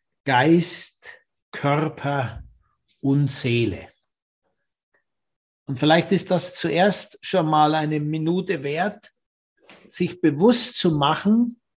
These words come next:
auf die Frage, wer bin ich eigentlich als Mensch und was bedeutet für mich Ganzheit, dass ich irgendein Wesen bin, das mit Geist, Körper und Seele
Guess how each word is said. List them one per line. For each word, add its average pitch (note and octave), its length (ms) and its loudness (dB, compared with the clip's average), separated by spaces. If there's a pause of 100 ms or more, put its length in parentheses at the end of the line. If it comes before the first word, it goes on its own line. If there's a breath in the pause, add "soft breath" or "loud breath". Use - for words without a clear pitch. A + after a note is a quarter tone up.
(260)
auf C#3+ 220 -6
die D3+ 140 -2
Frage, D#3+ 560 4
wer D3+ 160 4
bin G#3+ 340 2
ich A#3 240 -2
eigentlich A2+ 540 -6
als B2 280 -4
Mensch D3+ 760 -2 (840)
und C#3 160 -2
was D#3 240 -2
bedeutet E3+ 520 2
für E3+ 200 -2
mich C#3+ 420 -2
Ganzheit, G3+ 1000 0 (1200)
dass C#3+ 240 0
ich - 400 -2 (1120)
irgendein G#3+ 640 2
Wesen G#3+ 500 0
bin, G3 280 0
das E3+ 260 -4
mit E3 260 -6
Geist, G3+ 840 0
Körper F#3+ 560 2
und D#3+ 360 -6 (140)
Seele F3 800 2